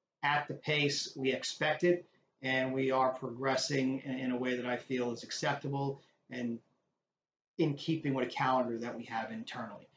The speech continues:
People have been asking for more, uh, press releases. W-, we're not gonna give, we're not gonna tell you when those press releases are coming out, but I will let you know there are more coming. Uh, I will authorize a press release for the contracts for H two O.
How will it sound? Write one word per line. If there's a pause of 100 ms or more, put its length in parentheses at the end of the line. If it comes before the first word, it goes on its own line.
(240)
People
have
been
asking
for
more,
uh,
press
releases.
W-,
we're
not
gonna
give,
we're
not
gonna
tell
you
when
those
press
releases
are
coming
out, (260)
but
I
will
let
you
know
there
are
more
coming. (220)
Uh,
I
will (520)
authorize
a
press
release (180)
for
the
contracts
for
H
two
O.